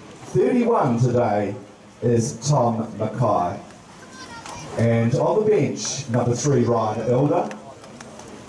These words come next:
Number nine, Max Mata. Number thirteen, Rossi Nicoy.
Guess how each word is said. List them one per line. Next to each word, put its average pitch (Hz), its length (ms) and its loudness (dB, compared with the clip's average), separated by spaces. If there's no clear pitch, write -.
Number 117 540 2
nine, 139 560 2
Max - 420 0
Mata. 127 600 4
Number 127 340 4
thirteen, 175 560 2
Rossi 131 720 0
Nicoy. 139 560 0